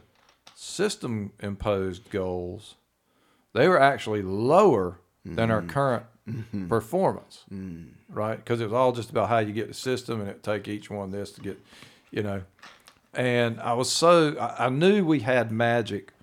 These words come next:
Speaker 1: when basically all my, all my physician and administrative leaders said, "No, I mean,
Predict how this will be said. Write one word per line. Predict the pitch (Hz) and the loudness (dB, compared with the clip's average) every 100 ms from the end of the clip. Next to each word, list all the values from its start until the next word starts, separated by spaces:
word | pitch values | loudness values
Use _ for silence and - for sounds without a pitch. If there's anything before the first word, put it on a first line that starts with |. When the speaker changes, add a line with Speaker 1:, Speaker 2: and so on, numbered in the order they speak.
| _ - | _ -4
Speaker 1:
when | 120 107 | -2 2
basically | 117 120 113 113 - 107 98 95 _ _ _ _ _ _ _ _ | 4 4 2 -6 -4 -4 -4 -8 _ _ _ _ _ _ _ _
all | 113 127 135 123 | 2 6 8 8
my, | 117 110 107 - - | 6 2 -2 -12 -8
all | 113 131 135 | 2 6 6
my | 123 117 | 6 2
physician | 101 104 117 127 117 | 0 -4 -2 -2 -2
and | 107 101 | -6 -6
administrative | 107 113 107 113 110 101 | -4 -4 -4 -2 -2 -2
leaders | 104 104 98 - | -2 -2 -2 -6
said, | 101 95 | -8 -6
"No, | 95 95 95 | -6 -6 -6
I | 101 | -8
mean, | 95 98 110 | -8 -10 -12